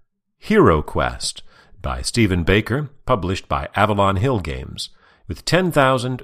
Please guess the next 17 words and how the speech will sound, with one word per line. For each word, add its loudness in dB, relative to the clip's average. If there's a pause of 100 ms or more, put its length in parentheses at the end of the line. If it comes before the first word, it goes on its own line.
three 0
hundred 0
twelve 0
views, -6 (360)
five 4
hundred 2
twenty-nine 0
more 2
than -2
Pax -4
Pamir, -2 (240)
a -2
decline 4
of -2 (360)
only 2 (140)
six -2 (160)
percent, -4